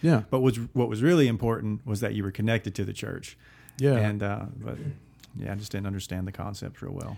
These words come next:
Speaker 1: Right. Yeah, I think it was the same, same for me. I, I almost, uh, equated attendance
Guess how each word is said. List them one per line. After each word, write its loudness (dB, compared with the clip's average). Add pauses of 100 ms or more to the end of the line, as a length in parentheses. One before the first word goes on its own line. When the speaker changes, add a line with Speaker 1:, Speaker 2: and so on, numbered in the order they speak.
(120)
Speaker 1:
Right. 10
Yeah, 6
I 4
think 4
it 6
was 4
the 2
same, 2 (120)
same 2
for -2
me. 2
I, -2 (260)
I -2
almost, 2 (560)
uh, -2 (140)
equated 4
attendance 4